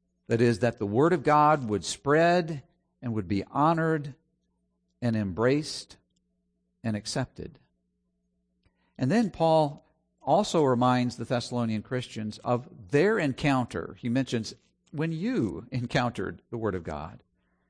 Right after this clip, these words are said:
and how God used it to change their lives. And then in verse two, Paul has a second part to his prayer.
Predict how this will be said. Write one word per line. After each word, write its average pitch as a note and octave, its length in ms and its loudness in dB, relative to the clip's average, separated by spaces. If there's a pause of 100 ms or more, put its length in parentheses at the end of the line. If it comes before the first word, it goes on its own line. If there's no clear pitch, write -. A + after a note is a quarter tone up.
(260)
and C3+ 140 -2
how C#3+ 260 2
God C#3+ 320 2
used D#3 260 0
it C#3 120 -2
to B2 80 -6
change B2 640 -2
their C#3 420 2
lives. F2 760 -4 (1400)
And B2+ 140 0
then G#3+ 100 2
in G#3+ 80 0
verse C#3 260 -2
two, B2+ 340 2
Paul C3+ 260 0
has A#2+ 120 -2
a A2 60 -8
second - 340 -8
part A2 260 -4
to G2+ 100 -8
his G2 160 -8
prayer. G2+ 340 -6